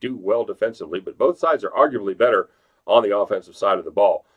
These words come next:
While the Boilermakers play at a slow pace with just sixty-five point eight possessions per forty minutes,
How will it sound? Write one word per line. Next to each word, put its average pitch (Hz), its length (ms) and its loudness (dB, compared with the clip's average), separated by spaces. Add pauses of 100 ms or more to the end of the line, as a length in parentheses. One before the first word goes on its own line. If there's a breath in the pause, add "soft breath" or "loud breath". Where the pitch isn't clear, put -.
(300)
While 95 140 4
the 95 80 -2
Boilermakers 113 520 2
play 117 380 4
at - 180 2
a 92 60 -6
slow 120 380 0
pace 120 420 0
with - 160 -16
just 87 220 -14
sixty-five 101 500 -4
point 95 240 -6
eight 98 220 -6
possessions 87 420 -8
per 78 180 -12
forty 101 300 -2
minutes, 117 380 -2